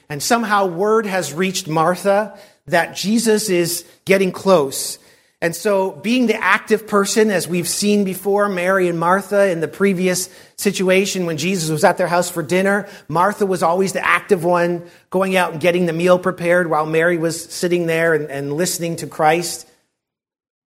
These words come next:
Martha, true to her character, is still the active one. She's the one taking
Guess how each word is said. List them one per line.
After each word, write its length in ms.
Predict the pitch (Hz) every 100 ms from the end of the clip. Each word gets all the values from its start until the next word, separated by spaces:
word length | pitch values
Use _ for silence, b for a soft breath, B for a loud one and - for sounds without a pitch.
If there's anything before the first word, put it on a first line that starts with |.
| _
Martha, 680 | 156 208 226 226 208 202 220
true 260 | - 220 240
to 120 | 233
her 120 | 214
character, 800 | 190 214 202 175 - 160 175 202 -
is 180 | 175
still 260 | - 202 208
the 140 | 202
active 420 | 165 180 - 202 160
one. 320 | 165 139 131
She's 280 | - 208 220
the 100 | 190
one 240 | 196 190
taking 640 | - 190 190 185 175 170